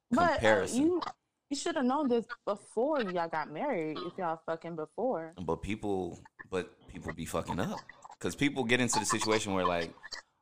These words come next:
Speaker 2: "Oh, I'll get over it." But then over time with anything, unless someone's spicing it up, you get bored,
Speaker 1: Yeah.
Speaker 2: right?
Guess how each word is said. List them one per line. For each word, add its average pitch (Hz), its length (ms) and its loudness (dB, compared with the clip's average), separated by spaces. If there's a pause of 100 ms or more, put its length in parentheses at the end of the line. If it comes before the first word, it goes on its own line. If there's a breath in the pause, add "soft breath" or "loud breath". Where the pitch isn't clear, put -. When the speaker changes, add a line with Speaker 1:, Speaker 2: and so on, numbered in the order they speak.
Speaker 2:
"Oh, 95 120 8
I'll 95 160 10
get 87 160 0
over 87 340 4
it." 82 180 -8
But 87 160 0
then 90 360 2
over 135 280 4
time 151 520 4
with 110 200 -2
anything, 110 380 0
unless 113 220 4
someone's 117 240 0
spicing 98 380 2
it 92 100 0
up, 113 260 2
you 107 140 -6
get 101 240 -2
bored, - 180 0
Speaker 1:
Yeah. 185 200 0 (340)
Speaker 2:
right? 190 260 2